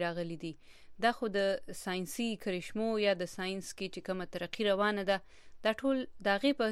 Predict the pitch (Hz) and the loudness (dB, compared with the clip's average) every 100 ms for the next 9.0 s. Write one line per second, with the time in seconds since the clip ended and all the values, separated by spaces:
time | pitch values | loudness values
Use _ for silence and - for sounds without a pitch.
0 | 196 180 - 165 175 175 175 175 156 170 | 0 -6 -8 -4 -2 -2 0 -2 -2 -4
1 | 165 165 185 160 165 151 - - - 220 | -6 -8 -8 -6 -8 -10 -14 -16 -4 -2
2 | 214 220 220 - - 190 190 240 233 214 | 0 -2 -4 -6 -2 0 2 2 2 0
3 | - 320 269 233 - 208 208 196 180 175 | 2 4 6 4 2 0 2 2 0 -2
4 | - 175 170 - - - - - 196 202 | -6 -6 -6 -10 -20 -18 -18 -10 -2 0
5 | 208 - - 208 262 294 240 220 202 196 | 0 -2 -4 2 4 4 2 2 2 6
6 | 247 262 262 - 214 - 208 202 196 - | 6 6 2 0 -2 -2 -2 -2 -4 -8
7 | - 170 185 170 160 165 165 - - 190 | -6 -2 -2 -2 -4 -6 -10 -10 -4 -2
8 | 196 226 311 277 220 185 190 - 202 | 2 4 6 4 2 -2 -8 -4 -2